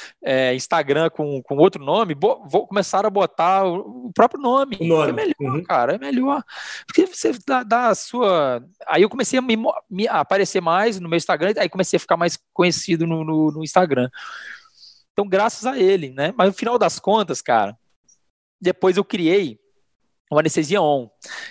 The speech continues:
Speaker 1: que é o primeiro congresso online médico, foi antes da pandemia, em dois mil e dezenove.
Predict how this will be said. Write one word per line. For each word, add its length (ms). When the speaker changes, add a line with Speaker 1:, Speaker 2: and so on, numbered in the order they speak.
Speaker 1:
que 80
é 40
o 80
primeiro 420
congresso 500
online 360
médico, 320
foi 80
antes 100
da 60
pandemia, 320
em 20
dois 160
mil 80
e 20
dezenove. 540